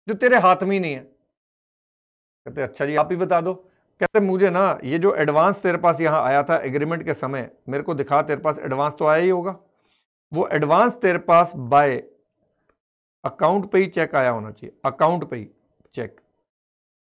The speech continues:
या ड्राफ्ट या बैंक एंट्रीज, इलेक्ट्रॉनिक क्लियरिंग सिस्टम,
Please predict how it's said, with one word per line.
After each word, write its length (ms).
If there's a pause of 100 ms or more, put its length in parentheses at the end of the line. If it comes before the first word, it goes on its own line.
(200)
या 280
ड्राफ्ट 520 (1080)
या 260
बैंक 380
एंट्रीज, 440
इलेक्ट्रॉनिक 640
क्लियरिंग 580
सिस्टम, 460